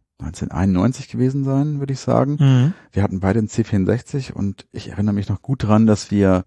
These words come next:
Speaker 1: zusammen bei ihm vorm Rechner gehockt haben und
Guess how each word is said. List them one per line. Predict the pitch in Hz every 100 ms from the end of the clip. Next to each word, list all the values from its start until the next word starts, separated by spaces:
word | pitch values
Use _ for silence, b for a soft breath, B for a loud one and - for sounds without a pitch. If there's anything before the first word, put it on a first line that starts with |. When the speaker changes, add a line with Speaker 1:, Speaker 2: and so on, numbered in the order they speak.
| -
Speaker 1:
zusammen | 120 127 165
bei | 131 117
ihm | 143 143 143 147 131
vorm | - 113
Rechner | 113 - 127
gehockt | 117 123 - 120
haben | 113 110 117 113 -
und | 104 104 -